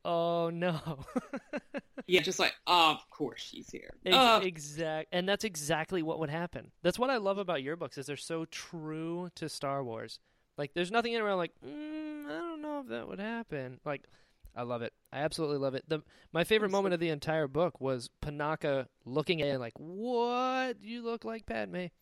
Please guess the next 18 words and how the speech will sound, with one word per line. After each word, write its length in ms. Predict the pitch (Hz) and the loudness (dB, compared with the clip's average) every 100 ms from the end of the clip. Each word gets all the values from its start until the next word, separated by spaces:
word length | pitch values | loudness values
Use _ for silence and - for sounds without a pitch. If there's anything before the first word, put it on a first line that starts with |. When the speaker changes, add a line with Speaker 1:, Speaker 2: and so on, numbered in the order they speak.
| _ - | _ -6
Speaker 1:
<laughs> 60 | 196 762 - - - 214 | -6 -8 -10 -8 -6 0
Speaker 2:
Yeah, 340 | 233 214 190 - | 4 6 4 2
and 360 | 226 208 196 185 - _ - - 202 | 0 2 0 -6 -14 _ -20 -2 6
that 200 | 254 262 | 6 4
was 120 | 269 | 0
sort 160 | 294 214 | -2 0
of 60 | |
the 60 | 190 | -4
key 260 | - 262 | -2 0
thing 160 | 254 214 | 2 2
about 160 | 185 - 165 | 2 0 0
getting 260 | 208 220 | 2 2
her 80 | 190 | 2
in 140 | 175 160 | -2 -2
the 60 | |
dress, 640 | 143 151 160 131 - - - | -2 2 4 4 2 -6 -6
because 720 | 156 - 160 156 151 151 143 - | -6 0 4 6 6 6 4 -2
Speaker 1:
Right. 580 | 139 120 120 135 139 | -6 -4 -2 -2 -4